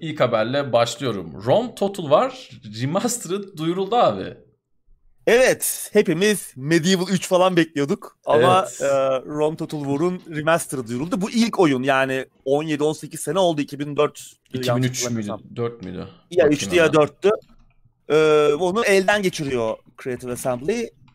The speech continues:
Speaker 2: E, yüz yetmiş beş liralık da bir fiyatı var şu an Steam'de. Yirmi dokuz Nisan'da piyasada olacak. Ayrıca bu pakette, yüz yetmiş beş liralık pakette yani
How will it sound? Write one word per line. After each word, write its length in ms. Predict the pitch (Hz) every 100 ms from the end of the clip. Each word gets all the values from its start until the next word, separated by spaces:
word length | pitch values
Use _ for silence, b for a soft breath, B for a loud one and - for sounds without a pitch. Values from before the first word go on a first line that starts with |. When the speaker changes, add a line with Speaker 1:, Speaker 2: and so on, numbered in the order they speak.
| _ _ _ 127
Speaker 2:
E, 40 | 139 143
yüz 280 | 135 147 165
yetmiş 340 | 202 - 220
beş 240 | 233 220 180
liralık 200 | 185 196
da 80 | 247
bir 40 |
fiyatı 280 | - 220 226
var 140 | 175
şu 140 | - 147
an 100 | 135
Steam'de. 460 | - - 151 165
Yirmi 360 | 214 170 175 180
dokuz 480 | 180 208 185 - _ _ _ _
Nisan'da 480 | 151 165 175 160 220
piyasada 380 | - 202 202 156
olacak. 300 | 139 185 240
Ayrıca 380 | 170 180 190 180
bu 60 | 185
pakette, 480 | 196 202 196 -
yüz 240 | 180 151 151
yetmiş 260 | 165 -
beş 180 | 165 -
liralık 200 | 151 -
pakette 360 | 143 147 - 143
yani 320 | 135 143